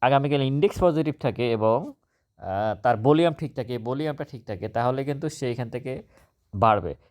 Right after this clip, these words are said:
সে কিন্তু আজকে পনেরো টাকা পর্যন্ত গিয়েছে, হ্যাঁ, হ্যাঁ, পনেরো টাকা পর্যন্ত গিয়েছিল আজকে, চোদ্দো পঞ্চাশে ক্লোজ করছে। তার মানে উপরে গিয়েও শেয়ার কালেকশন করার চেষ্টা করছে, এখানে এদিকেও সে শেয়ার কালেকশন করার চেষ্টা করছে, যেটা সে খুব বেশি পারছে বলে মনে হয় না, কারণ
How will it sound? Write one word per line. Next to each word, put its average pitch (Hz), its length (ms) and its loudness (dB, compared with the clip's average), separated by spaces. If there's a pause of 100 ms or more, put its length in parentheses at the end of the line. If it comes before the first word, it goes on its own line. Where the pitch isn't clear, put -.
সে 135 180 -6
কিন্তু 156 180 2
আজকে - 160 -2
পনেরো 170 340 -4
টাকা 139 200 2
পর্যন্ত 120 320 -6
গিয়েছে, 98 400 -6
হ্যাঁ, 98 540 -6
হ্যাঁ, 110 240 0
পনেরো 147 280 0
টাকা 135 180 4
পর্যন্ত 120 280 -2
গিয়েছিল 98 400 -2
আজকে, 165 300 -2 (440)
চোদ্দো 143 300 4
পঞ্চাশে 143 380 -2
ক্লোজ 127 280 0
করছে। 117 220 -6
তার 120 180 4
মানে 143 280 0 (360)
উপরে 160 320 2
গিয়েও 143 340 4
শেয়ার 156 220 0
কালেকশন 135 400 0
করার 131 220 -2
চেষ্টা 135 240 -6
করছে, 107 340 -8
এখানে 160 300 -4
এদিকেও 151 380 0
সে 160 140 -2
শেয়ার 135 220 -2
কালেকশন 117 360 0
করার 110 160 -4
চেষ্টা 120 300 -4
করছে, 107 360 -4 (500)
যেটা 135 240 4
সে 151 460 2
খুব 147 160 0
বেশি 135 280 -2
পারছে 127 380 -4
বলে 151 200 -4
মনে 127 220 -4
হয় 117 120 0
না, 107 100 -2
কারণ 110 240 -2